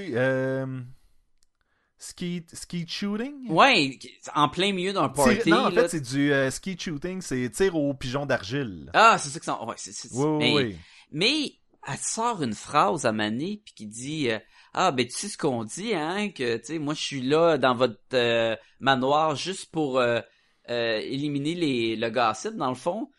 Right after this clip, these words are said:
Speaker 2: Ce qui était le cas d'à l'époque, il avait mis Tante Harriet, justement, pour pas que ça fasse trop un homme et un jeune adolescent en bobette qui se promènent ensemble, tu sais, c-,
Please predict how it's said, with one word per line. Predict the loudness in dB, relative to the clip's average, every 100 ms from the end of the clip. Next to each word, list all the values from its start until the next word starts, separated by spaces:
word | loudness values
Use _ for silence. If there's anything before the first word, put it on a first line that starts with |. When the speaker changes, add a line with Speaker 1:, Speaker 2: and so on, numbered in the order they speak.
| _
Speaker 2:
Ce | -20 -10
qui | -6
était | -2 0 2 0
le |
cas | 0 2 2 2 -4
d'à | _ 0 2
l'époque, | 2 0 -2 -2 -4 -2
il |
avait | 0 0
mis | -4 -4
Tante | -4 -2
Harriet, | -2 -2 -4
justement, | -4 -4 -4 -6
pour | -4
pas | -6
que | -4
ça | -4
fasse | -4 -8
trop | -4 -4 -4 -8 _ _ _ -2
un | 0 2
homme | 2 2
et | 0
un | -2 -2
jeune | -2 -2 -2
adolescent | -2 -2 -2 -4 -2
en | 0
bobette | -2 0 -2 -2
qui | -12
se | -14
promènent | -6 -4 -4
ensemble, | -6 -8 -8 -8 -8
tu | -12
sais, |
c-, | -12